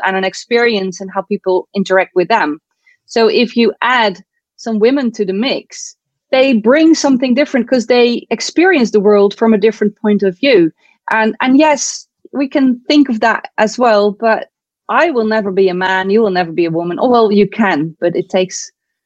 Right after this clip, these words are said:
it <laughs> takes a lot of effort. But, but we, so we have these different views. So I can understand how my teenagers experience the world,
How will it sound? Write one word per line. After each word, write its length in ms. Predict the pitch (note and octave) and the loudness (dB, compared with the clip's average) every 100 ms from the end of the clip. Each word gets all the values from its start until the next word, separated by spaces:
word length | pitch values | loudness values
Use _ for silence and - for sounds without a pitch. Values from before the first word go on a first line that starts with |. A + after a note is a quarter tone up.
| - - | -16 -10
it 100 | F#3 | -6
<laughs> 240 | - - | -6 -6
takes 320 | - G3+ - | -4 -2 0
a 40 | A3+ | 2
lot 180 | B3 | 4
of 100 | G3 - | 2 0
effort. 360 | G#3+ G#3+ F#3 - - - - - | -4 -2 -4 -4 -10 -20 -16 -4
But, 140 | B3 A3 - - | -2 -4 -14 -6
but 140 | B3+ A3+ | -4 0
we, 240 | A#3+ C4 - | 0 0 -2
so 200 | D4 C4+ | 0 0
we 160 | C4+ | 2
have 300 | B3+ C#4 C4 | 0 0 0
these 180 | B3 A3 | -2 -2
different 360 | B3 B3 A3+ F#3+ | -2 0 0 2
views. 320 | A#3 G#3+ G3+ | 4 4 2
So 240 | A#3 A3 - - - - | 2 0 0 -14 -8 -2
I 100 | C#4+ | 0
can 240 | D#4+ D4 | 0 0
understand 720 | C#4+ B3+ A#3 - C#4+ C#4 B3 | 2 0 -2 -2 0 0 -2
how 240 | A3 A#3 A#3+ | -2 0 2
my 320 | A#3 A3 G#3+ | 2 2 0
teenagers 760 | - B3 G#3+ F3+ - F3+ F3 - | -4 -4 -2 -2 -4 -6 -6 -6
experience 540 | F#3 - G3 F#3 E3 D3 | -12 -6 0 0 0 -4
the 80 | |
world, 340 | E3+ F3+ D3 | -2 0 0